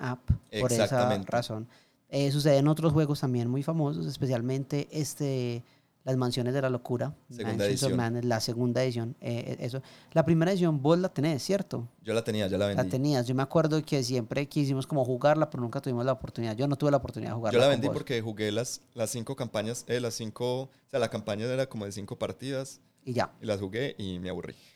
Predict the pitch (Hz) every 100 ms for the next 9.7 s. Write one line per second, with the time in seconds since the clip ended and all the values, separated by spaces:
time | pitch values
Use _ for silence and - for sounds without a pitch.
0 | _ - 151 127 135 110 107 101 - 131
1 | 120 123 123 127 113 - 104 - 120 107
2 | 107 98 107 101 101 110 95 110 117 110
3 | 110 110 117 107 98 92 90 90 87 82
4 | 92 92 - - - - 151 160 175 185
5 | 185 139 147 165 151 139 127 156 180 156
6 | 151 143 135 - - 127 120 120 120 123
7 | 120 120 123 143 123 120 - 139 135 143
8 | - 151 135 147 - 123 120 113 113 -
9 | 131 123 143 151 151 131